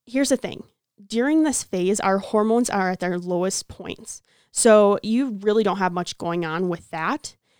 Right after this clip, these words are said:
And therefore, the two hemispheres of your brain are not affected by hormone levels. And you are able to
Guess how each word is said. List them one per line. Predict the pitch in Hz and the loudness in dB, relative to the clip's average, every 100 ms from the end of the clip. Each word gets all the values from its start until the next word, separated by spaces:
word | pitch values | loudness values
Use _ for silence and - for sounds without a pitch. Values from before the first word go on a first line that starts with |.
| _ - | _ -2
And | 202 185 | 0 0
therefore, | 190 190 233 - 202 175 185 254 320 _ - | 2 2 2 -2 -2 0 2 0 -2 _ -8
the | 202 | -6
two | - - 254 | -4 -2 0
hemispheres | 240 226 240 - 214 196 | 0 0 0 -2 -2 -2
of | 190 190 | -4 -4
your | 185 | -10
brain | 175 180 175 196 262 320 - _ _ 202 | -8 -8 -6 -2 -2 -4 -8 _ _ 0
are | 190 | 2
not | 190 190 180 202 | 2 2 0 -2
affected | 196 - 202 196 - 185 | -4 -8 -8 -6 -4 -4
by | 175 170 | -4 -8
hormone | 185 - - 202 196 180 180 | -8 -12 -2 0 2 0 0
levels. | 185 185 - - - _ _ - | 0 -2 -6 -10 -16 _ _ -2
And | 202 190 - - _ _ | 0 0 -6 -16 _ _
you | 190 214 240 | -10 -2 2
are | 226 196 | 4 2
able | 208 208 240 | 2 0 0
to | 233 214 196 185 | 0 0 2 2